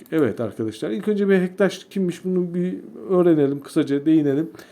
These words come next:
Hektaş otomotiv, çimento, maden, enerji, kimya, finans ve hizmet sektörlerinde faaliyet gösteren doksana yakın, e, şirketi ve yaklaşık otuz bin çalışanı bulunan, e, Türkiye'nin en büyük sanayi gruplarından biriymiş ve oyak,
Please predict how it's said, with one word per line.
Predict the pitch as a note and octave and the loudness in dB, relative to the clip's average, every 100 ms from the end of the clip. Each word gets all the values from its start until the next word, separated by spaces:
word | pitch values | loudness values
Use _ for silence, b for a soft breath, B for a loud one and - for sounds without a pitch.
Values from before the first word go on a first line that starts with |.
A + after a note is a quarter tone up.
| B B B | B B B
Hektaş | A3 G#3+ G#3 G#3 | -2 0 0 0
otomotiv, | - F#3+ G3 F3+ F3 | -4 0 4 2 2
çimento, | F#3+ F#3+ F#3 E3 F3 | -6 0 0 2 0
maden, | E3+ E3 D#3+ D#3 | 2 2 2 2
enerji, | F3 D#3+ D#3 C#3+ D3 | 2 2 2 0 -6
kimya, | E3+ D#3+ D#3 | -2 2 2
finans | D3 D#3+ E3 D#3+ | 2 -2 -2 -2
ve | D3+ | -4
hizmet | C#3 E3+ E3 | -2 -4 -2
sektörlerinde | D3 - C3+ B2 B2+ D3 | -6 -2 0 0 0 0
faaliyet | D3 C#3 C#3+ C#3 - | 2 2 2 -2 -4
gösteren | A#2 C3 C#3+ D3+ | -6 -2 -4 -2
doksana | D3 - D#3 D#3 | -4 -2 0 0
yakın, | C3 - C3+ C#3 b b b b b - | -2 -2 -6 -6 b b b b b -8
e, | D3+ B2+ B2+ B2+ C3+ - | -2 0 0 0 -4 -6
şirketi | - D3+ - C#3+ D3+ | -8 -6 -2 0 2
ve | |
yaklaşık | D3 - D3 C#3 E3+ | 2 2 -6 -6 -4
otuz | D#3+ E3 D#3+ | -4 -2 -2
bin | C3+ | -2
çalışanı | - B2+ A#2 C#3 C3+ | 0 -2 0 -2 0
bulunan, | B2 A#2 B2+ F3 F#3+ B B B B B | -2 -2 2 2 0 B B B B B
e, | D3 B2+ B2+ | -4 -2 -2
Türkiye'nin | G3 E3+ F3 E3 | -2 0 2 4
en | F3+ E3 | 4 2
büyük | F3 | -2
sanayi | F#3 E3+ C#3+ | 0 0 2
gruplarından | D3 D3+ E3 C#3+ C#3+ C3+ C3 | 0 -2 -2 0 0 0 0
biriymiş | A#2+ A2+ D#3 F#3+ - - | 0 2 0 -2 -8 -2
ve | E3 E3 - - - | 0 0 -6 -12 2
oyak, | G#3+ D3+ D#3+ - - | 6 6 4 -2 -18